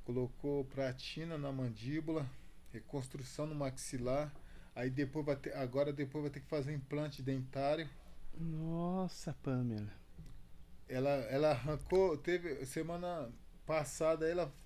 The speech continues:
Speaker 1: é, extraiu dois dentes do s-, o siso, né? Extraiu que tava deitado,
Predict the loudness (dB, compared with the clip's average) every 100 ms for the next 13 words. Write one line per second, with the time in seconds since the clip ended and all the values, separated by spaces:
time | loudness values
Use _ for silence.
0 | -16 -16 -10 -4 0 2 0 -2 2 2
1 | 4 4 4 2 -10 -10 2 4 4 -2
2 | -4 -4 -4 -12 -16 -16 -12 -8 -8 -6
3 | -6 -4 -4 -4 -4 -6 -8 -14 -14 -8
4 | -4 -4 -4 -2 2 4 2 2 2 4
5 | 2 2 4 6 6 4